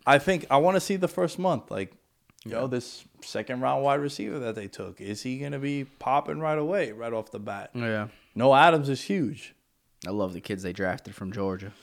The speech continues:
Speaker 1: So, to me, that's why, like, I really think it's, and I would lean towards more so the Bucs than I do the Rams because I just think it's hard to defend, man.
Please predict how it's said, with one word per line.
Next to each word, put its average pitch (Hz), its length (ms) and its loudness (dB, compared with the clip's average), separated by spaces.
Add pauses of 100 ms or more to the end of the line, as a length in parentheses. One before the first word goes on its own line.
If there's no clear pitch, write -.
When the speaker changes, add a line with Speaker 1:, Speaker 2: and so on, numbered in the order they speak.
(460)
Speaker 1:
So, 147 480 8 (260)
to - 160 2
me, 165 240 8
that's 139 260 8
why, 143 140 12
like, 123 320 8
I 131 100 10
really 156 240 8
think 151 220 2
it's, - 300 2 (120)
and 139 300 4 (240)
I 147 100 12
would 160 200 12
lean 185 280 6
towards 160 520 6
more 143 260 4
so 143 240 4
the 120 140 2
Bucs 117 440 6
than 110 160 2
I 104 100 4
do 107 360 2 (140)
the 104 120 -4
Rams 120 400 0
because 107 760 0 (440)
I 110 80 -2
just 139 160 -4
think 190 160 -4
it's 147 140 -4
hard 135 240 2
to 135 80 -8
defend, 131 420 -4
man. 90 280 -14